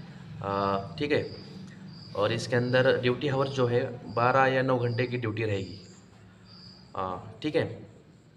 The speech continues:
और इसके अंदर डॉक्यूमेंट्स मुझे देना है आपका पासपोर्ट का फ्रंट, बैक और एक वैक्सीन सर्टिफिकेट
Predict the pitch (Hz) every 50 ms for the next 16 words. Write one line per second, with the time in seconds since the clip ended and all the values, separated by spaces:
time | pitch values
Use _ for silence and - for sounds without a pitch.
0 | - - - - - - - - - - - - - - - - - - - 110
1 | 113 117 127 123 - - 139 139 143 135 131 127 123 - 143 143 139 135 - 156
2 | 147 135 131 135 131 123 120 120 120 117 117 113 107 110 - - 117 110 - 120
3 | 113 117 - - 120 - - 120 117 - 123 120 120 120 120 120 117 - - -
4 | 120 113 113 117 117 - - - 104 110 107 - 113 117 113 117 117 117 113 -
5 | - 117 110 113 107 101 104 110 104 104 104 101 - 131 131 -